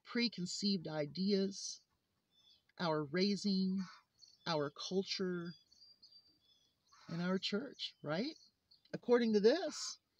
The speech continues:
there are a lot of churches on that hate group. I'm just saying, I don't believe that's what Jesus taught.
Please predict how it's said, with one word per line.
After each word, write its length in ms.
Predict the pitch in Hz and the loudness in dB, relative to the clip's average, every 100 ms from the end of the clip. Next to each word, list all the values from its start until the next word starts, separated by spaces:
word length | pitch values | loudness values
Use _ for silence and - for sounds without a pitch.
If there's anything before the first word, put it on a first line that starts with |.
| _ _ _ _ 185 | _ _ _ _ 2
there 180 | 202 | 4
are 100 | 185 | 6
a 60 | 170 | 4
lot 360 | 147 147 180 180 | 2 2 2 2
of 100 | - | 0
churches 400 | 175 165 143 147 | -4 -4 -8 -8
on 140 | 139 | -8
that 100 | 131 | -8
hate 240 | 143 135 | -8 -10
group. 160 | - 65 - _ _ _ _ _ _ _ _ _ _ _ | -10 -12 -14 _ _ _ _ _ _ _ _ _ _ _
I'm 140 | - 285 | 2 4
just 200 | 226 - | 4 2
saying, 340 | 240 180 - - | 2 2 -2 -2
I 120 | - 269 | 2 4
don't 160 | 269 | 4
believe 240 | 202 226 196 | 4 4 6
that's 200 | 190 - | 4 2
what 100 | 143 | -4
Jesus 320 | 180 151 - | -4 -6 -8
taught. 260 | 175 139 | -6 -6